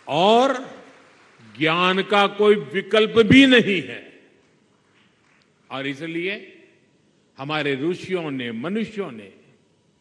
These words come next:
भारत को उस चेतना के साथ गढ़ा जो ज्ञान से प्रेरित है, विज्ञान से विभूषित है, जो बोध से बढ़ती है और शोध से सशक्त होती है।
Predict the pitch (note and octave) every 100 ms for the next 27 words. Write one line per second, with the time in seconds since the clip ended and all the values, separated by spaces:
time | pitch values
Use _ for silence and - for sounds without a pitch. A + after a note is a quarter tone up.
0 | _ _ _ _ A2 G2 A2+ E3 G#3 A3
1 | A3 A3+ G#3 F#3+ - F#3 F#3+ F#3+ A3 A#3+
2 | A#3 G#3 G3+ G3 D3 C#3+ F3+ E3 A#2+ -
3 | - _ _ _ _ _ _ _ _ _
4 | C3 C#3+ A2+ C3+ E3+ F#3 E3+ F3 D3+ -
5 | D3+ E3 G3 G#3 D#3 F#3+ G#3 A3 G3+ E3+
6 | _ _ _ _ _ _ _ _ G#2 C3+
7 | A2+ B2 D3 E3 D#3+ D#3 - C#3 G#2+ C3
8 | B2 C3+ C3 F3+ E3+ - F#2 F#2 F#2+ _
9 | _ _ _ _ _ _ _ _ _ _
10 | _ _ _ _ C3+ D#3 F#3 D3+ G#3 B3
11 | C4 C4+ A#3+ C#4+ C4 B3+ B3+ - C#4 A3+
12 | A#3 F3+ B2 G#2+ G2 - _ _ _ _
13 | _ _ _ C#3+ D#3 - G3+ A3 G#3+ A3
14 | G#3+ G#3 - F#3+ G3+ G3 - D#3+ D3 D3+
15 | D3 C3 G2 G2 F2+ F2